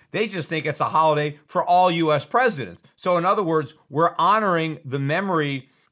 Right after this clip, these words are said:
of Barack Obama, right, as much as we're honoring the memory of George Washington. We're putting Barack Obama and all the other presidents on the same level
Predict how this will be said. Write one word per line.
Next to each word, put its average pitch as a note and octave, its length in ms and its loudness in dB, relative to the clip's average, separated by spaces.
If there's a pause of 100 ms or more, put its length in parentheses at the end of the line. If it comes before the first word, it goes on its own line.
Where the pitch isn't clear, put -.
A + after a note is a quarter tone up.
of D#3 400 2
Barack D#3+ 380 2
Obama, E3+ 840 2 (180)
right, D3 300 -6 (160)
as C#3+ 240 -2
much F#3 260 0
as D3 140 -6
we're D#3+ 160 0
honoring D#3+ 440 0
the D3 80 -4
memory D3 600 -2 (160)
of D#3+ 160 -4
George F3 300 -2
Washington. F3 580 -2
We're D3+ 180 -4
putting F#3+ 340 -4
Barack F3+ 320 0
Obama E3 720 0 (180)
and E3 180 -4
all G#3 280 0
the F#3 140 -4
other D#3+ 220 0
presidents G3 760 -2 (220)
on E3+ 180 2
the E3 100 -4
same E3+ 400 -4
level D#3+ 560 2